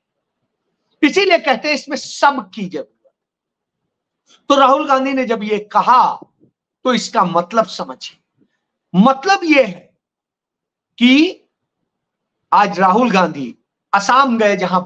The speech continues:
बाढ़ आई हुई है, तीस लाख लोग करीब फंसे हुए हैं, शरणार्थी कैंपों में हैं और जगह हैं, परेशान हैं, मर रहे हैं, उनका सब बर्बाद हो रहा है। हर साल आता है, कुछ व्यवस्था करनी पड़ती है,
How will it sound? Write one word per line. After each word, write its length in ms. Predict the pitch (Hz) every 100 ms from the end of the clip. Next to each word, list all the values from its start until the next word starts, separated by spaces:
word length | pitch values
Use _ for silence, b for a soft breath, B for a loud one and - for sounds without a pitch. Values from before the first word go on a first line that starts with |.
| -
बाढ़ 260 | 190 196
आई 180 | 202 165
हुई 0 |
है, 120 | 156 _ _ _ _ _ _ _ _ _ _ _ _ _ _ _ - - _ _ _ _
तीस 280 | 320 403 -
लाख 520 | 262 220 262 339 339 269
लोग 380 | 240 262 262
करीब 300 | - 254 - _
फंसे 240 | 247 240 262
हुए 260 | 196 226
हैं, 280 | 214 240 240 b b -
शरणार्थी 600 | - 214 214 220 226 233
कैंपों 480 | 226 254 - 240 214
में 100 | 202
हैं 140 | 226
और 260 | 262 233 214
जगह 360 | 208 214 202
हैं, 160 | 233 294 B _ _
परेशान 580 | - 226 220 214 247 233
हैं, 220 | 208 214
मर 260 | 170 185 233 240
रहे 280 | 226 233 220
हैं, 180 | 202 - _ _ _ _ _ _ _ _ _ _
उनका 280 | 285 311 311
सब 320 | - - 339
बर्बाद 420 | 311 254 240 240 214
हो 140 | 214
रहा 160 | 196 156
है। 120 | - _ _ _ _ _ _ -
हर 80 | 143
साल 280 | 175 185
आता 240 | 226 214 -
है, 200 | 175 160 _ _ _ _ _ _ _ -
कुछ 120 | 196
व्यवस्था 460 | 202 196 185 185 240
करनी 320 | 240 220 220
पड़ती 360 | 202 190 180
है, 60 | _